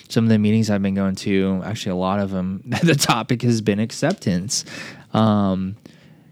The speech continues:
you know, in some way, shape, or form. And that is a huge key to my sanity. And, you know, there's so many things that in these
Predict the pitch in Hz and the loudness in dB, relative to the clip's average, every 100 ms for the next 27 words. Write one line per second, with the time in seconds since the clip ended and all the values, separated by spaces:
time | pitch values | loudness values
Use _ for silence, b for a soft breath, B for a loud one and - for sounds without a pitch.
0 | B - 110 104 95 95 101 107 113 123 | B -4 0 0 0 0 -2 -2 0 0
1 | 117 107 110 117 101 104 - 107 104 101 | 2 0 0 0 0 -2 -4 -2 0 0
2 | 101 117 113 107 101 98 95 92 b b | -2 -2 -2 0 -2 -2 -4 -8 b b
3 | b b b b _ _ _ _ _ - | b b b b _ _ _ _ _ 0
4 | 123 165 175 117 95 - - - 190 190 | 2 4 4 4 -2 -6 -2 4 6 6
5 | 185 165 143 - - - 147 127 107 - | 4 4 2 -2 -2 4 6 6 4 2
6 | 113 107 107 - 117 107 101 87 87 101 | 2 2 0 0 0 2 0 -2 -8 -14
7 | 123 _ - - _ B B B B B | -18 _ -20 -20 _ B B B B B
8 | B _ 127 120 113 110 104 101 98 95 | B _ 0 2 4 2 2 0 -2 -6
9 | 120 - _ - _ 127 127 123 113 107 | -10 -16 _ -20 _ 2 4 6 4 4
10 | 127 127 - - 170 185 185 170 - 143 | 4 4 4 6 6 6 6 6 6 6
11 | 143 135 123 110 123 123 127 127 120 107 | 8 6 4 4 2 4 4 4 4 2